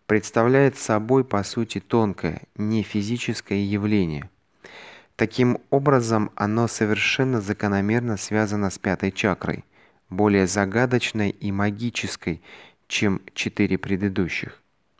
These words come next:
Пятая чакра — это неотъемлемая часть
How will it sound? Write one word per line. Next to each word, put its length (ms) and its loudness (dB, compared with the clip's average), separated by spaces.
Пятая 360 4
чакра — 680 2
это 260 -2
неотъемлемая 920 0
часть 500 -2